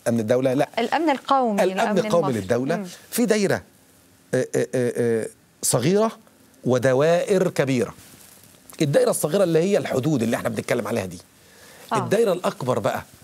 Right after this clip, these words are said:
Speaker 1: ما انت مش، حضرتك مش هتقعدي في الأوضة وهتقولي أنا قافلة على نفسي البيت وتمام كده أنا في أمان، لا. افرض عندك إرهابيين تحت العمارة. تحت العمارة دي بقى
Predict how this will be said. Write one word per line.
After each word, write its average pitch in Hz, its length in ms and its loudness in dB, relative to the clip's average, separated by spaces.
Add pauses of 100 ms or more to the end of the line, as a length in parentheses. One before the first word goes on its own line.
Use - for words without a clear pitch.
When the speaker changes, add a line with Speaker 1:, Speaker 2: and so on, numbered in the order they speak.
(100)
Speaker 1:
ما 107 60 -4
انت 104 140 -8
مش، 92 180 -6
حضرتك 117 420 -4
مش 104 140 -6
هتقعدي 123 320 -2
في 110 100 -4
الأوضة 135 420 -2 (480)
وهتقولي 147 720 0 (140)
أنا 143 340 2
قافلة 143 260 0
على 120 120 0
نفسي 143 300 0
البيت 131 480 0 (300)
وتمام 143 340 2
كده 165 200 0
أنا 147 80 0
في 147 140 -2
أمان، 151 280 2 (120)
لا. 175 260 0 (580)
افرض 135 200 2
عندك 170 400 0
إرهابيين 143 600 2
تحت - 180 -4
العمارة. 135 360 0 (1120)
تحت 190 220 2
العمارة 170 280 4
دي 190 120 2
بقى 233 240 2